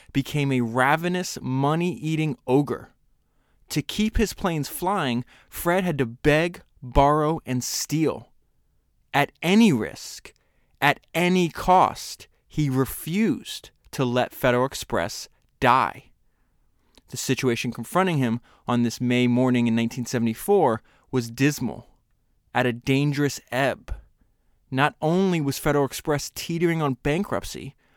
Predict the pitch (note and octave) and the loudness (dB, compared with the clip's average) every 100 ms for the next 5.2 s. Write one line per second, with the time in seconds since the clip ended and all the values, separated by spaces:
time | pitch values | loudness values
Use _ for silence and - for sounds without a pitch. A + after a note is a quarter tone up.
0 | - D3 D3 - - D3 E3 G#3 G#2+ E2 | -2 0 0 -2 -2 0 2 2 -2 -8
1 | - _ _ _ D3 C#3+ - - E3+ - | -14 _ _ _ -4 -4 -6 0 0 0
2 | - F#3+ B2 G2 G2+ B2 - - C#3 C#3 | -4 0 2 2 0 -6 -10 -4 0 0
3 | B2+ D#3+ F#3 - D#3+ - E3 D#3+ - C#3+ | 4 4 4 0 -8 -6 -6 -6 -4 -2
4 | C3+ - C#3 D3+ D#3 C#3+ - G#3 A3+ B2+ | -4 -2 2 2 2 -2 -6 -2 2 2
5 | A2+ | 0